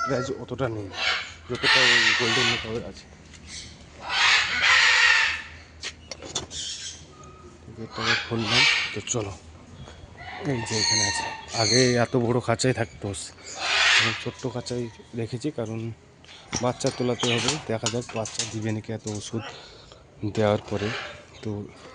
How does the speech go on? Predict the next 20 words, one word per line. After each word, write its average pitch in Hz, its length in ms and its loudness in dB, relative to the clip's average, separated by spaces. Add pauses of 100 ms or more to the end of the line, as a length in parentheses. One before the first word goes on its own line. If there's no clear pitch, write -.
(640)
এই 160 120 4
যে 151 160 0
এটা 127 120 -4 (100)
বলছিলাম, 120 340 -8 (500)
এটা 117 180 -8
একটু - 140 -12 (120)
গ্রিন 110 360 -4
টাইপের 113 360 -6 (160)
আর 101 80 2 (100)
এটা - 200 -6
একটু - 180 2 (100)
গোল্ডেন 107 380 -4
টাইপের 101 340 -4
একটু। - 200 -14 (1000)
এখানে 104 260 -10 (1600)
তোমাদের 107 360 -8
কাছ 101 220 -10
থেকে 104 220 -12
যেয়ে 107 180 -2
দেখাচ্ছি, - 340 -10